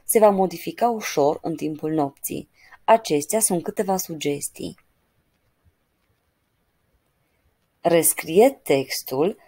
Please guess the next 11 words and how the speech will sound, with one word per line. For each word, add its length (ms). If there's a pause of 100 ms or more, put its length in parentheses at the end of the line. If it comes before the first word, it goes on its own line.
(100)
trecând 540
verbele 680
de 160
la 120
persoana 580
a 120
doua 360
singular 760 (280)
la 200
numărul 440
plural 680